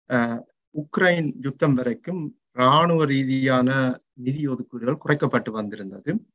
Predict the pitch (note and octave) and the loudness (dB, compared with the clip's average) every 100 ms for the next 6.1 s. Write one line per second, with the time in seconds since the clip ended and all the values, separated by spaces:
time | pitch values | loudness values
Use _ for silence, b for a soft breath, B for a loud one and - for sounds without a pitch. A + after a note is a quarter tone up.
0 | _ _ _ _ D3 D#3+ D3 F3 F3 - | _ _ _ _ -4 2 2 2 0 -4
1 | _ C3 B2 B2 B2+ B2+ - C3+ D#3+ D#3+ | _ 2 4 6 4 0 -6 -4 -2 -2
2 | D3+ E3 B2+ B2 C#3 D#3+ D#3 C#3+ D3 G#3 | 0 0 2 4 4 4 2 2 2 0
3 | A#3+ _ _ _ _ _ B2+ - C3 - | -2 _ _ _ _ _ 0 2 -2 0
4 | D#3+ D#3 D3 D3+ C#3 C#3+ D3 B2+ A#2 B2 | 0 0 -2 -4 -2 -2 0 0 0 -2
5 | A#2+ D3 G3 - _ _ _ _ _ - | 0 2 2 0 _ _ _ _ _ -2
6 | A#2 | 0